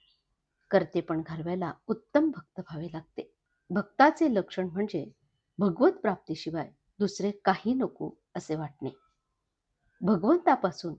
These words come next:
आपल्याला जे दूर सारते ते खरे संकट होय.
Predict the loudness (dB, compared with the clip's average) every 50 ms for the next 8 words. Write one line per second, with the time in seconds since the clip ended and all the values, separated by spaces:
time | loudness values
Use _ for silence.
0 | _ _ -6 -6 -6 -6 -6 -8 -8 -6 -8 -10 -10 -12 _ -14 -12 -8 -2 2
1 | 2 2 2 0 -2 0 0 2 2 2 0 0 -6 -6 -6 -8 -8 -6 -6 -6
2 | -6 _ _ _ _ _ _ _ _ _ _ 2 2 2 2 0 -4 -10 -10 -10
3 | -10 -8 -10 -10 -10 -12 -14 -14 -12 -12 -12